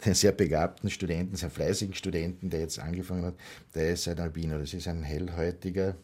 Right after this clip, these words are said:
Afrikaner. Und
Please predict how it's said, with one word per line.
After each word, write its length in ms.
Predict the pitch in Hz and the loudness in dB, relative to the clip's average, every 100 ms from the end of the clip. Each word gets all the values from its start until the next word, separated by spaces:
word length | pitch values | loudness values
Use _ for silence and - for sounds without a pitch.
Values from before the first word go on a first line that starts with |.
| - _ _ _ _ - | -20 _ _ _ _ -20
Afrikaner. 680 | - - - 80 80 92 107 - - - - - - | -12 -10 -6 -4 -2 0 -2 -4 -20 -20 -20 -20 -14
Und 920 | - 90 92 92 95 92 90 - - | -2 2 4 4 4 2 0 -6 -8